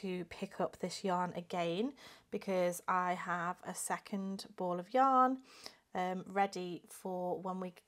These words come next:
uh, get to the other side of these two blocks. So I'm going to chain up three, as we would do normally,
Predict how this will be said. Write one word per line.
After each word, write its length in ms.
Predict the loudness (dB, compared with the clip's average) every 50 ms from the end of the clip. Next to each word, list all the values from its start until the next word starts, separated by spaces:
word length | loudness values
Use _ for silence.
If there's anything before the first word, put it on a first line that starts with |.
| _ _ _ _ -6
uh, 160 | -4 -4 -4
get 220 | -6 -8 -10 -10 -8
to 80 | -6
the 120 | -6 -4 -4
other 180 | -4 -6 -6
side 500 | -8 -8 -4 -2 0 0 0 0 -4 -6 -12 -20 -20 _ _ -10
of 280 | -6 -4 -2 -2 -4 -4 -10 -20 _ _ -20 -20 -20 -20 -20 _ _
these 240 | -4 -4 -4 -4 -4
two 500 | -8 -10 -8 -6 -6 -4 -4 -4 -6 -8 -12 _ _ -2
blocks. 520 | -2 0 0 -2 -6 -10 -10 -10 -10 -10 -12 _ _ -20 -20 -20 -20 -20 -20 _
So 220 | -2 4 6 8 8
I'm 140 | 8 6
going 220 | 6 8 8 8 6 4 2
to 280 | 4 8 8 8 8 6 2 -12 -14 -8
chain 300 | -2 2 4 4 4 4
up 140 | 2 -2 -6
three, 460 | -6 -2 0 2 4 4 2 0 -2 -8 -16 -12 -6
as 200 | -6 -6 -4 -2
we 100 | -2 0
would 180 | 2 0 0 0
do 140 | 0 0 2
normally, 580 | 2 2 2 2 2 2 2 2 2 0 -2